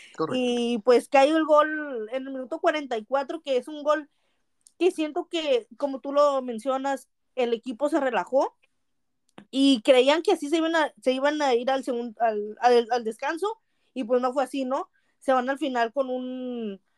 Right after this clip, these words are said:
Speaker 2: con un empate que no tendría que haber sido, y mencionar que también minutos antes se lesiona Marta Cox.
Speaker 1: Correcto.
Speaker 2: Ojalá no sea nada importante, pero yo sí miré que como pisó mal, y,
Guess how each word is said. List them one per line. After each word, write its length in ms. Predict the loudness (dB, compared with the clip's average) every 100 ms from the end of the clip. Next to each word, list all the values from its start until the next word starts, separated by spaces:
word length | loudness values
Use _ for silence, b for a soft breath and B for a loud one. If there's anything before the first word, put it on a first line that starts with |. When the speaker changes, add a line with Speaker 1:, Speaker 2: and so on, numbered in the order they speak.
| _ _ _ _ _ _ 0
Speaker 2:
con 220 | 4 4
un 160 | 2 0
empate 440 | 2 2 2 0 -8 -10 _ _ _ _ _ _
que 180 | -2 0
no 180 | 0 -2
tendría 400 | -2 -4 -4 -4
que 120 | -4
haber 180 | -4 -4
sido, 420 | -8 -6 -6 -6 _ _ _ _ -20 _
y 240 | -6 -4
mencionar 500 | 0 -2 -2 -4 -4
que 80 | -4
también 280 | -4 -4 -4
minutos 400 | -4 -6 -6 -6
antes 540 | -4 -6 -6 -4 -4 -2
se 140 | -2
lesiona 360 | -2 -4 -6 -4
Marta 340 | -4 -2 -4
Cox. 440 | -2 -6 -6 -20 _ _ _ _ _
Speaker 1:
Correcto. 240 | -12 0 2
Speaker 2:
Ojalá 420 | 4 4 4 0
no 140 | -6
sea 180 | -4 -4
nada 580 | -2 -2 0 0 -2 -6
importante, 640 | -10 -10 -10 -6 -6 -4 -8 -8 _ _ _ _ _ _ _ _ -4
pero 160 | -2
yo 160 | 0 -2
sí 120 | -2
miré 340 | -6 -2 -2 0
que 240 | -4 -4 _ -6
como 240 | -6 -6 _
pisó 280 | -8 -2 0
mal, 360 | 2 2 0 -4 _ _ _ _ _ _
y, 800 | 0 2 2 0 -2 -4 -6 -8